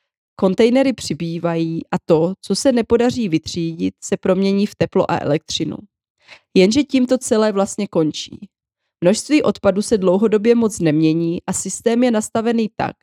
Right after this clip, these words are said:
aby hlavně fungoval. Ne, aby nás nutil odpadu vytvářet méně. Právě tady leží největší výzva do dalších let.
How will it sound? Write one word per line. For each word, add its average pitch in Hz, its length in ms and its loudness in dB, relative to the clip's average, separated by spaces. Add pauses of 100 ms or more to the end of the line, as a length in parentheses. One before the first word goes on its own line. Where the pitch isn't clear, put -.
aby 175 200 -2
hlavně 185 340 0
fungoval. 135 600 -2 (480)
Ne, 185 260 2
aby 202 200 0
nás 214 280 -2
nutil 196 360 -2
odpadu 185 380 -4
vytvářet 170 500 -2
méně. 160 480 -2 (840)
Právě 208 340 2
tady 214 260 0
leží 196 300 -2
největší 196 500 -2
výzva 175 320 -2
do 175 120 0
dalších 160 500 -2
let. - 180 -6